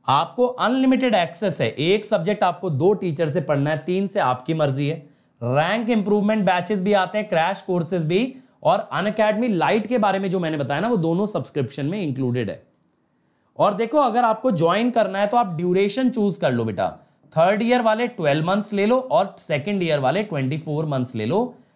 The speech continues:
लेकिन कोशिश करना बेटा आइकॉनिक पे जाने की। और कोड याद रखना, अंकित ईएससी।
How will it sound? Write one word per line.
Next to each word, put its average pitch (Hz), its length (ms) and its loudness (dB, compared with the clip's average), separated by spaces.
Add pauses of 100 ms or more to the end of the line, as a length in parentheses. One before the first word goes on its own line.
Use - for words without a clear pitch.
(140)
लेकिन 147 340 0
कोशिश 190 420 -2
करना 180 280 2
बेटा 180 200 0
आइकॉनिक 156 600 0
पे 151 100 0
जाने 113 300 -4
की। 190 360 -4 (260)
और 190 160 2 (140)
कोड 262 280 2
याद 220 280 2
रखना, 220 260 -4
अंकित 185 400 0
ईएससी। 139 460 -2